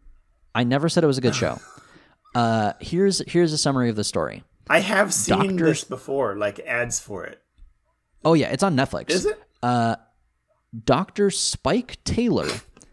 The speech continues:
Speaker 1: was on a paleontology mission in Africa with his son Max and Max's friend Rex.
Speaker 2: Of course.
Speaker 1: Max discovers stone tablets and finds dinosaurs are calling them for help. An evil organization
Speaker 2: <laughs>
Speaker 1: called
Speaker 2: Ring,
Speaker 1: the
Speaker 2: ring,
Speaker 1: Alpha
Speaker 2: ring,
Speaker 1: Gang.
Speaker 2: ring.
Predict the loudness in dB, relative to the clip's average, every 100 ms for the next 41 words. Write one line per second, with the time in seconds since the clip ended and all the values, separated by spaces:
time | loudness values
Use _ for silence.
0 | _ -6 -2 0 0 -2 -2 0 0 -2
1 | 0 0 0 -2 -2 -4 -2 -4 -4 -2
2 | -2 -2 -4 -4 -4 -4 -4 -4 -6 -6
3 | -6 -8 -10 -8 -6 -6 -6 -8 -8 -6
4 | -4 -4 -8 -12 -8 -6 -8 -10 -8 -8
5 | -10 -8 -8 -6 -2 0 0 0 -6 -4
6 | -4 -4 -8 -6 -4 -4 -6 -6 -6 -4
7 | -6 -8 -10 -8 -10 -8 -8 -6 -6 -6
8 | -6 -8 -10 -8 -8 -8 -10 -10 -10 -6
9 | -8 -8 -18 -20 -14 -6 -4 -2 0 2
10 | 4 4 2 -2 -6 -4 -2 0 2 2
11 | 2 -2 0 0 -2 -2 0 2 0 0
12 | 0 0